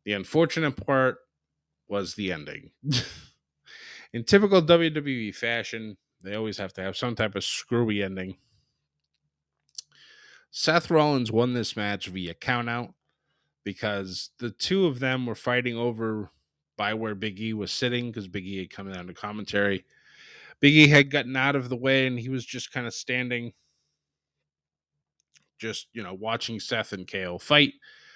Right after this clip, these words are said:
as the ref was getting closer to ten. Seth was able to sneak by Big E on the right.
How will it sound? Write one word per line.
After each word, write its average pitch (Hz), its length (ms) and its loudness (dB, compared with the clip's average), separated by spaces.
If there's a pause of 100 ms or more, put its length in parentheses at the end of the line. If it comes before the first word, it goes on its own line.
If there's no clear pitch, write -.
(240)
as 98 160 -2
the 107 80 -2
ref 107 260 -2
was 104 120 -8
getting 104 220 -4
closer 107 380 -2
to 90 80 -6
ten. 127 420 0 (380)
Seth - 320 0
was 135 160 -2
able 139 220 2
to 120 60 -10
sneak 131 460 -8
by 120 440 0
Big 117 280 0
E 123 220 0
on 117 200 0
the 107 100 -2
right. 127 400 2